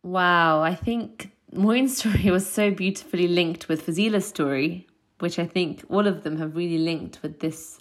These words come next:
idea of Allah subhanahu wa ta'ala just providing from where we cannot even expect. And when we put our trust in him, and when any Muslim puts their trust in their dua and trust in their creator, then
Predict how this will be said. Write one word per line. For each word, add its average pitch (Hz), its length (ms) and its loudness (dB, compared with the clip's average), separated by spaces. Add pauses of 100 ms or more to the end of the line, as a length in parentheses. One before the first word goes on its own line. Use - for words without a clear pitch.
idea 165 420 -2
of 151 280 -2
Allah 165 300 -2
subhanahu 156 340 -8
wa 160 60 -4
ta'ala 160 280 -4
just 175 380 -8
providing 160 600 0
from 156 260 -8
where 151 200 0
we 156 100 -2
cannot 156 300 -8
even 156 200 -8
expect. - 640 -8 (580)
And 160 160 -2
when 160 160 2
we 165 80 2
put 160 200 -4
our 165 140 2
trust 202 400 -6
in 156 120 -4
him, 151 260 -8
and 147 100 -6
when 151 140 -4
any 185 280 2
Muslim 170 540 -6
puts - 220 -14
their 156 160 -2
trust - 560 -12 (520)
in 156 180 -4
their 151 180 -2
dua 165 500 4
and 156 120 -6
trust - 300 -8
in 160 140 -4
their 151 120 0
creator, 165 720 -2 (480)
then 156 400 0